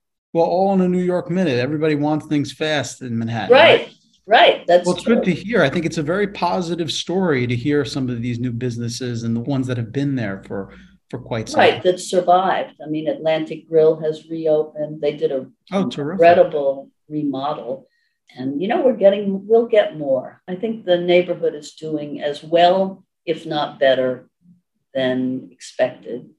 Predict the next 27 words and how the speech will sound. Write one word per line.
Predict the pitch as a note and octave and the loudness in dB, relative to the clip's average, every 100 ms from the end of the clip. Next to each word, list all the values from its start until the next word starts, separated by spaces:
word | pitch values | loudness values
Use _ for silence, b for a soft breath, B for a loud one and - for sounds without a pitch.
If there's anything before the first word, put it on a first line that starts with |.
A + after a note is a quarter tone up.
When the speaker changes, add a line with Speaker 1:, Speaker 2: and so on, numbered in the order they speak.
| - | -4
Speaker 2:
But, | C#3 - | -4 -4
you | A3+ | -8
know, | A#3 E3 | -4 -2
it, | E3+ - | -4 -8
it's | - | -6
a | F3 | -6
combination. | - F3 F3+ F#3+ A3+ D#3+ | 0 0 2 0 -2 -4
And | D#3 F3+ | 2 2
in | F#3 | 2
the | E3 | 0
fall, | - A#3+ D4 F3 - _ _ _ _ D#3+ | 2 4 4 2 -2 _ _ _ _ 0
the | D3+ D3+ - - | 0 0 -8 4
Phil | C4 D#3 D3 | 6 6 0
is | E3 D#3+ - | -6 -10 0
opening | F#3 - F#3 C3 C3+ - _ | 0 0 -8 -8 -14 -18 _
two | B3+ C#4+ | -12 -8
years | A#3 B3 E3+ | -2 -2 -2
ahead | E3 F#3+ | -6 -6
of | D3+ | -8
schedule. | - - A#3+ B3+ - D#2+ - _ | -10 -4 -2 -2 -10 -14 -20 _
And | C#3+ C#3+ | -8 0
that's | G3 G#3+ - | 0 0 -8
gonna | - D#3 D3+ | -8 -8 -8
be | D#3 D3+ D3 C3+ - _ C3+ | -6 -6 -6 -12 -16 _ -6
amazing, | C3 D#3 D#3+ - A2+ | 0 2 2 -2 -12
I | A2+ A2 _ | -18 -20 _
think. | G#2 | -20